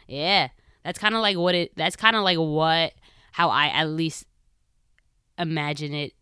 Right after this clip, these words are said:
to go in her, in her brain. I'm, I'm speaking on her behalf, which obviously, like,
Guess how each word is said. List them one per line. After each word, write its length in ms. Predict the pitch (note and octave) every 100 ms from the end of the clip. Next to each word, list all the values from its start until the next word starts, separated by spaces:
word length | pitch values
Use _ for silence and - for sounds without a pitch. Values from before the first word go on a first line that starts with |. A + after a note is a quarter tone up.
| _ -
to 100 | D3+
go 180 | C#3+ C#3
in 120 | C#3
her, 420 | C#3+ C#3 C#3+ C#3+ D3+
in 100 | C#3+
her 180 | C#3+
brain. 340 | C#3 D3 D3+ C#3
I'm, 340 | - C#3+ C#3+ - - -
I'm 140 | C#3+
speaking 460 | D3+ D3 C#3 C#3 C#3
on 180 | - C#3
her 140 | C#3 C#3
behalf, 420 | C3+ C3+ C#3 -
which 220 | C3+ C#3 - -
obviously, 500 | D3 C3+ C#3 - C#3
like, 360 | C3+ C3+ -